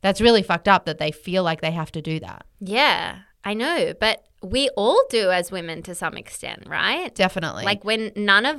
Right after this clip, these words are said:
Speaker 2: us are immune to that. And I think that realistically, if any of us had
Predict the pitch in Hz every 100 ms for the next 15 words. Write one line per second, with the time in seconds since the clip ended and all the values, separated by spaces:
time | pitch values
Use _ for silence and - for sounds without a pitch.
0 | - 202 208 - - - 196 190 185 185
1 | 185 185 - 214 214 214 349 359 190 180
2 | 180 196 196 - - 226 233 226 - 185
3 | 196 196 220 - 254 226 208 196 196 196
4 | - - 202 240 285 226 196 190 - 190
5 | 180 180